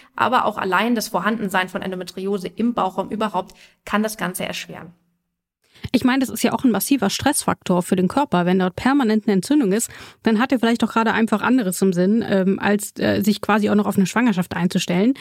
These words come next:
Speaker 2: äh, und ein komplett neues Lebewesen, äh, zu produzieren und zu versorgen. Äh, das ist ja sicherlich auch nochmal ein Aspekt.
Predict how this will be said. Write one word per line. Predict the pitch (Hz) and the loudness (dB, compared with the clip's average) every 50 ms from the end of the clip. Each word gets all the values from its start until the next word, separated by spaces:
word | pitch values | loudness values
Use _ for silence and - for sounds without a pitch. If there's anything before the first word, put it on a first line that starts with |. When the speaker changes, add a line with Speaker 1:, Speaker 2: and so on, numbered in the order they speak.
| - - - - - | -8 -18 -14 -6 -2
Speaker 2:
äh, | 214 220 | -2 0
und | - 175 226 | 0 2 2
ein | 240 | 2
komplett | - - 214 208 226 233 247 226 | 2 2 0 2 2 2 0 2
neues | 214 214 208 208 - | 2 2 2 2 2
Lebewesen, | 196 240 294 240 202 175 190 190 185 175 185 180 196 - | 2 2 2 2 2 2 2 2 2 2 2 2 0 -2
äh, | - - 208 | -4 -6 -2
zu | - - - 233 | -2 2 0 2
produzieren | - - 254 214 233 202 - - - 247 254 254 | 2 2 2 2 2 0 0 0 2 2 2 2
und | 233 208 | 0 0
zu | - 208 | -2 -2
versorgen. | - 196 180 175 190 196 170 165 170 175 - - - - _ - | 0 0 2 2 0 0 0 -2 -4 -6 -8 -12 -20 -20 _ -4
Äh, | - 214 190 | -2 0 0
das | 202 - - | 0 -2 -2
ist | 190 - | -2 0
ja | 208 196 | 0 2
sicherlich | 190 202 185 202 180 - - | 2 2 0 0 -2 -2 0
auch | 220 220 | 0 0
nochmal | 202 - - 170 160 | 0 0 -2 -4 -4
ein | 165 | -4
Aspekt. | 175 - - - - - - | -6 -6 -6 -6 -8 -8 -12